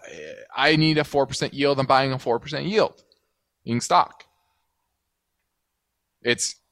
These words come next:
which companies have strong balance sheets, which companies are on a path to grow that dividend and have the ability to do so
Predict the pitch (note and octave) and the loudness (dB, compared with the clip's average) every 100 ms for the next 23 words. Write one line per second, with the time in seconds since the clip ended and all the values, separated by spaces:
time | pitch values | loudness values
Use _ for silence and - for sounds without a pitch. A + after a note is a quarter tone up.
0 | _ _ _ _ _ _ _ _ _ _ | _ _ _ _ _ _ _ _ _ _
1 | _ _ _ _ _ _ _ _ _ _ | _ _ _ _ _ _ _ _ _ _
2 | _ _ _ _ _ _ - D#3+ - F#3+ | _ _ _ _ _ _ -2 0 4 4
3 | F3 E3 D3+ D3+ C#3 C3 C3+ - C3+ C3 | 6 2 2 4 4 4 2 2 4 4
4 | A#2+ A#2+ A#2 - F#2 - F3+ - G3+ F#3 | 2 2 0 -4 -8 0 0 2 2 2
5 | F3+ F3 D#3 - C3+ C3+ C3+ C3+ - - | 2 2 0 4 6 6 4 2 -2 2
6 | D#3 D#3+ - - D#3 D3 - - D3+ B2+ | 4 4 -2 0 4 4 2 -10 -10 -8
7 | A#2+ C3+ D3 D#3+ C3+ F#2 G#2+ F2 D2+ - | 2 6 8 6 2 -2 -4 -4 -6 -8
8 | _ _ _ _ _ _ _ _ _ _ | _ _ _ _ _ _ _ _ _ _
9 | _ _ _ - C#3 D#3 E3 F3 D#3+ F3 | _ _ _ -4 2 4 4 4 4 2
10 | A#3 F#3 C3+ A2 G2+ - E2 | 2 -2 -6 -4 -4 -2 -4